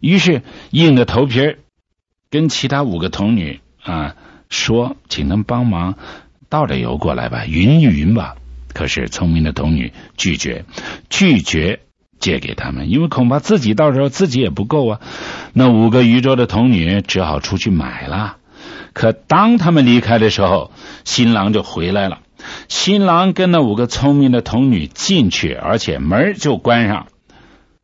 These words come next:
等到五个愚拙的童女回来，太迟了，门儿不再开给任何人了。新郎说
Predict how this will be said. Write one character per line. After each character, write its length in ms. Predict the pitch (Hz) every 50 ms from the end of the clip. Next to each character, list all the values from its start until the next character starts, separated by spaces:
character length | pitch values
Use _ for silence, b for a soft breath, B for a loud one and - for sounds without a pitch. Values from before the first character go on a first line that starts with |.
| _ _ _ _ _ _ _ _ _ _ _ _ _
等 160 | - - 85
到 120 | 85 98 101
五 180 | 90 82 80
个 120 | 85 98 101
愚 200 | 90 85 95 107
拙 160 | 107 98 95
的 80 | 80 78
童 240 | - - 82 98
女 80 | 98 76
回 320 | - - - 71 69 73
来， 160 | 82 80 67 -
太 280 | - - - 120 98
迟 400 | 82 - - - - - 71 78
了， 320 | 107 139 147 - - - _ _ _ _ B B B B B B B B B B
门 160 | - 104 113
儿 140 | 123 143 151
不 260 | - - 110 117 143
再 240 | 139 - 135 98 73
开 320 | - - - 104 98 92
给 180 | 87 85 80 71
任 300 | 65 73 87 87 73 62
何 120 | - 71
人 300 | 65 62 62 62 67 76
了。 120 | 78 67 -
新 260 | - - - 107 101
郎 180 | 90 87 98
说 300 | 95 - 98 90 85 -